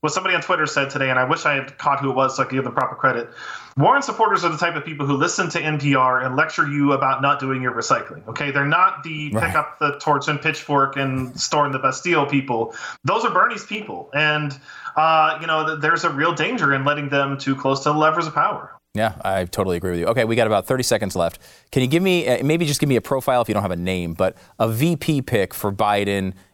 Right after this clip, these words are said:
Speaker 2: and Bernie? Any ideas who they might be, who you might favor, and, or maybe they're just the profile?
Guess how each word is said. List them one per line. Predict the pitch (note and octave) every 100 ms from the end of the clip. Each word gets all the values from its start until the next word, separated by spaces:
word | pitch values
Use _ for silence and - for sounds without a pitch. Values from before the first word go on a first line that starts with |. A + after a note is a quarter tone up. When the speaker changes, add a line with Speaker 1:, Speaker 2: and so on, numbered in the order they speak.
| _
Speaker 2:
and | G#2 G2
Bernie? | F#2+ F#2+ F2+ D#2 E2
Any | A2 D3
ideas | D3 B2 A#2 C3 B2
who | C#3
they | B2+ A#2
might | A#2+ A2
be, | D3 D#3 C#3
who | B2
you | A2+
might | A2+ G#2
favor, | C3+ C#3+ C#3 A2+
and, | -
or | G#2
maybe | A2 G#2+
they're | F#2 F#2
just | G2
the | -
profile? | - F#2 - -